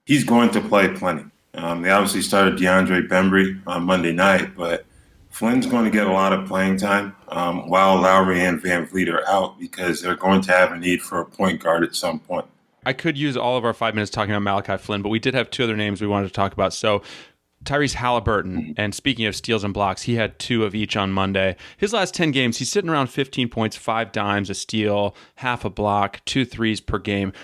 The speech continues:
Speaker 2: What have you noticed from Halliburton lately, Raph? Is it just more of the same of this guy just being ridiculously solid, but not much more?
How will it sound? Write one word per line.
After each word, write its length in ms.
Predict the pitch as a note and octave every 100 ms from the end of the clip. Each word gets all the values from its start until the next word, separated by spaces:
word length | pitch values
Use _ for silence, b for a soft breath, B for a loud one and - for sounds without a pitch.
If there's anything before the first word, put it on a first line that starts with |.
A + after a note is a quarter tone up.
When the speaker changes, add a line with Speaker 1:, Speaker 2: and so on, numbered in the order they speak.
| -
Speaker 2:
What 100 | G3
have 80 | A#3+
you 100 | A3+
noticed 300 | F3 C#3 -
from 180 | A#2
Halliburton 600 | G2+ G#2 G#2 G#2 G#2 G#2
lately, 240 | G2+ G#2+ G#2
Raph? 220 | G2+ G2
Is 80 | A2
it 40 |
just 180 | G#2 C#3
more 160 | A#2+ A2+
of 60 | A2+
the 40 |
same 280 | G#2+ A2 A2
of 80 | G2+
this 140 | G#2+
guy 140 | - G#2
just 200 | G2 -
being 300 | G#2+ G2+ G2+ B B B _
ridiculously 680 | - A2 A#2+ A#2 B2 A2+ A2
solid, 480 | - G2+ G2+ A2+ G#2
but 120 | G#2
not 180 | G#2 G#2
much 200 | G#2 -
more? 340 | G2+ G#2+ C3